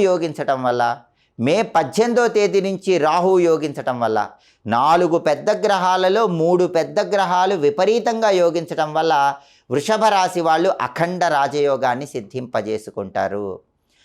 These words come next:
అలాగే రెండు వేల ఇరవై ఐదులో అఖండ రాజయోగం సిద్ధింపజేసుకోబోతున్నటువంటి రెండవ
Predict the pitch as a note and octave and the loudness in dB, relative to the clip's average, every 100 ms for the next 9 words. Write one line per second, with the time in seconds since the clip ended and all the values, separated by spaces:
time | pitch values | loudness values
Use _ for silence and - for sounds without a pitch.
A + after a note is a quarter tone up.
0 | _ G#2 C#3+ D#3+ E3+ D3+ E3 F#3+ F#3+ D#3+ | _ -2 0 2 2 2 2 2 2 2
1 | D#3 E3+ E3 D#3+ E3 D3 C#3+ C3+ - - | 2 2 2 0 2 2 0 -2 -14 -8
2 | B2 - G3+ G#3+ G#3 F3 E3+ F#3+ F#3+ F3+ | -6 -2 0 2 2 2 2 2 2 0
3 | F3+ E3 C#3+ E3 F3 E3+ D3+ D#3 D3+ D#3 | -2 -6 -2 -2 -2 -2 0 -2 -2 -2
4 | D3+ C#3+ C#3 C#3 C#3 C3+ C3+ C3+ C3+ C3 | 0 2 0 0 -2 -4 -4 -2 -2 -2
5 | C3+ B2 A2+ _ _ _ - C3 F3+ G#3 | -2 -2 -4 _ _ _ -2 0 2 2